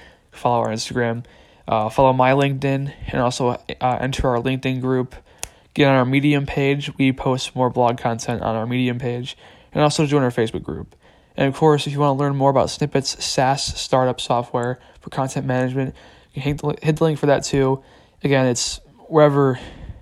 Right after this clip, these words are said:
the, the, this platform, uh, allows me to put the link. And you guys, I'll see you in the next one.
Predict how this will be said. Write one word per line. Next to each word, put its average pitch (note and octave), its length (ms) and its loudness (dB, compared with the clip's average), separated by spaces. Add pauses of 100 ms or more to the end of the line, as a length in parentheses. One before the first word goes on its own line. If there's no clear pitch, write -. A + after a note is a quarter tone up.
(240)
the, C3 280 0
the, - 380 -6
this C#3+ 240 -6
platform, B2 580 -4 (600)
uh, - 60 0
allows A2+ 340 2
me A#2 160 -4
to - 60 -8
put - 200 -6
the A2+ 80 -4
link. B2+ 340 -2 (280)
And E3 80 -2
you D#3+ 80 2
guys, D3 240 4
I'll A#2+ 100 2
see - 180 -2
you F3 60 4
in D#3+ 60 0
the D3+ 60 -4
next C3 280 -4
one. B2+ 300 -4